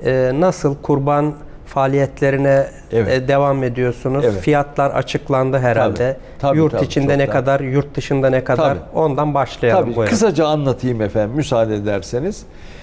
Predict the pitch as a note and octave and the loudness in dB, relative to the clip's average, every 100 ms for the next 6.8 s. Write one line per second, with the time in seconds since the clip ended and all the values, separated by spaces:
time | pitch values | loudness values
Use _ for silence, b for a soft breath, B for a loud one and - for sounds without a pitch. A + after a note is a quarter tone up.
0 | B B B - F3 - F3+ D3+ D#3 C#3+ | B B B -4 -2 0 0 0 0 2
1 | C#3 C#3 B2+ C3+ A#2 A2+ G#2+ G#2+ - G#2 | 2 0 2 0 2 0 0 -2 -2 -8
2 | - G#2 A2+ G#2+ A2+ G#2 G#2 A#2 A2 G#2 | -6 -2 2 2 0 -2 0 2 2 0
3 | G2+ G2 F#2+ F#3+ E3 C#3 A2+ B2 A2+ A2 | -2 -2 -2 0 0 0 -2 0 2 0
4 | - B2 G#2+ A#2 A#2+ - G2+ - G2+ G2+ | -2 0 2 2 0 -2 -10 -6 -6 -6
5 | - G#2+ C#3+ A3+ B B B B - A3+ | -2 0 0 -4 B B B B -10 -6
6 | G3+ F#3 F3 E3 E3 C#3+ A2+ | 0 2 2 2 0 0 -2